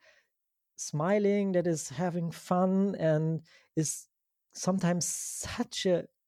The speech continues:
goofball, really. And it's, it's, it's, it's the greatest thing we could really do. Even when you have the situations that you ask yourself, "Why did you do this?" Because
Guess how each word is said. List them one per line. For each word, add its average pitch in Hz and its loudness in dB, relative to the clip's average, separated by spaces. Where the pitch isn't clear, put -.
goofball, 180 -2
really. 156 2
And 147 0
it's, 208 -6
it's, 208 -10
it's, 185 -8
it's 196 -8
the 165 0
greatest 190 0
thing 175 0
we 165 0
could 170 -4
really 147 0
do. 120 -4
Even 175 -2
when 156 2
you 156 4
have 147 2
the 151 -4
situations 143 -2
that 131 -2
you 135 0
ask 151 -2
yourself, 143 -2
"Why 151 -2
did 175 -2
you 175 0
do 156 -2
this?" 165 2
Because 170 -2